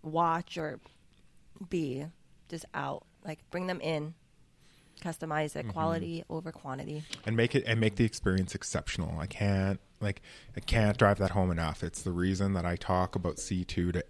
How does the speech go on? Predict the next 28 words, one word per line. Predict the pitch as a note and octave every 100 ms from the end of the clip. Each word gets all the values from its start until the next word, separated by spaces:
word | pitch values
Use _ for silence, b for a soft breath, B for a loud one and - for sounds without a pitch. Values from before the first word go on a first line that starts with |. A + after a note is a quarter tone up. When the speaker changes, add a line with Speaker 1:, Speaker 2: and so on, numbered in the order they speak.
| -
Speaker 2:
everybody | G2 G#2 F#2+ G2+ G2 F#2 F#2 F2+
I | F2
know, | E2+ E2+ F2 E2
because | D#2+ - F2+
the | - E2+
experience | - - - G2+ G#2 F#2+ -
is | F2+
so | - - - F2+ F2+
exceptional. | F2 - - - - B2
I | G#2
want | F2+ F2 F2+ -
every | F#2 G2 G2+
single | - F#2+ F2+
person | - G#2 E2+ - A2+
to | - G2
experience | - - E2+ F2 G2+ -
it, | A2+
whether | E2+ E2+ F2 E2+
it | E2
is | E2 B B B B
directly | - F#2+ A2 -
related | A#2 A2 G2+ G2+
to | G2
what | F2+ F2
they | F#2+
do | F2+ F2+ E2+
or | D#2+
not. | D2+ E2+ C#3 D#3